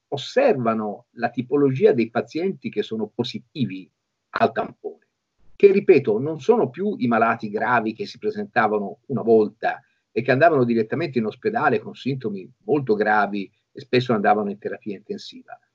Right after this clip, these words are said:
Queste persone sono persone che al minimo sintomo di allarme,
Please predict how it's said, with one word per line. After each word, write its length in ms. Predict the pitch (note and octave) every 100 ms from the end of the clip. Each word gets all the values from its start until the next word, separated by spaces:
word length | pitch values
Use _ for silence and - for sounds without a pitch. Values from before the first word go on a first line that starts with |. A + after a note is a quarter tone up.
| _ _ _
Queste 240 | - G#3+ G#3
persone 400 | C4 - C4+ E3+
sono 200 | B2+ C3+
persone 500 | D3+ C3 G3+ A3 A#2+
che 160 | G#2+
al 140 | G#2+ G#2+
minimo 640 | F3+ F3 A2 G2 F#2 F2
sintomo 640 | - - D3+ C3 G#2+ G2+ F#2+
di 140 | G2+
allarme, 720 | A#2 A#2 G2 F2 G2 C3+ G#3